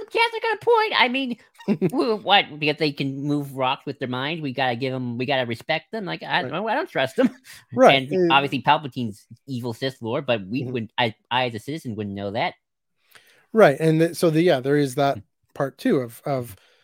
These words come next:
Speaker 2: uh, they're lofted up on, on this pedestal.
Speaker 1: Right.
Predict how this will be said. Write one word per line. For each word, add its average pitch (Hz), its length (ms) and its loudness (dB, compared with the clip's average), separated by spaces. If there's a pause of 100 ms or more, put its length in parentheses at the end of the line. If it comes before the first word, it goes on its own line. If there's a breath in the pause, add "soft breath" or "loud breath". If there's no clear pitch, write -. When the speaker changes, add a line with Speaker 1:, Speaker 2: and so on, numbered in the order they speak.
(220 soft breath)
Speaker 2:
uh, 143 380 2
they're 147 340 2 (380)
lofted 147 640 -2
up 170 240 0
on, 131 180 -12
on 131 140 -8
this 131 140 -8
pedestal. 143 720 -4 (100)
Speaker 1:
Right. 185 240 -14